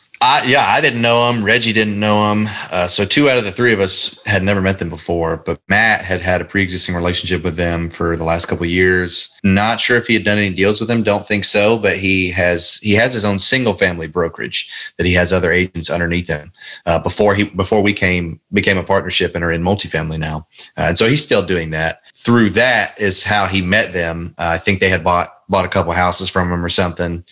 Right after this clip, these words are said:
And so he's actually rents their office space, you know, one of the office buildings that they own. He, he's kind of their landlord, basically. He's able to build a close relationship with, with them from that perspective.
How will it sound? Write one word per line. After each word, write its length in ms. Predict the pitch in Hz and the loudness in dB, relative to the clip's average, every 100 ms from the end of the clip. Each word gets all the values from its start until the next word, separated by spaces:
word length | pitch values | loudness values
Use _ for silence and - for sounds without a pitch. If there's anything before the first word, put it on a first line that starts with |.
| - - - - | -14 -14 -10 -2
And 280 | 92 87 85 | 0 2 0
so 120 | 95 | 2
he's 200 | 104 101 | 2 4
actually 600 | 101 - 104 98 90 - | 2 0 0 2 0 -2
rents 440 | 92 104 101 - - | 0 2 0 -2 0
their 240 | 98 92 | 0 2
office 320 | 95 104 82 | 0 0 -4
space, 600 | - - 78 58 - - - | -4 -4 -4 -2 -2 -2 -4
you 60 | |
know, 100 | 87 | -2
one 140 | 82 90 | 0 0
of 80 | |
the 240 | 82 82 - - - | 2 0 -4 -12 -2
office 320 | 92 90 95 | -2 0 -2
buildings 460 | - 90 85 82 - | 0 0 0 -4 -2
that 340 | 87 76 78 _ | -2 -2 -6 _
they 240 | 95 87 80 | 0 0 2
own. 380 | 92 85 82 - | 0 0 -4 -8
He, 180 | 87 104 | -4 0
he's 220 | 95 90 92 | 0 0 0
kind 220 | 110 104 | 0 0
of 60 | |
their 100 | 98 | 2
landlord, 480 | 101 104 101 92 92 | 4 2 2 2 2
basically. 380 | 90 92 - 87 | 2 0 0 0
He's 100 | 98 | 2
able 140 | 98 | 2
to 60 | 90 | 2
build 180 | 98 92 | 2 2
a 40 | |
close 280 | - 101 - | 2 0 2
relationship 480 | 95 95 95 95 95 | 0 0 0 -2 -2
with, 100 | 92 _ _ | -8 _ _
with 200 | 95 101 | 0 2
them 200 | 98 92 | 2 0
from 220 | 87 90 82 | -2 -4 0
that 320 | 104 113 - | 2 0 -2
perspective. 720 | 95 - 131 131 90 82 | -4 0 0 0 -2 -4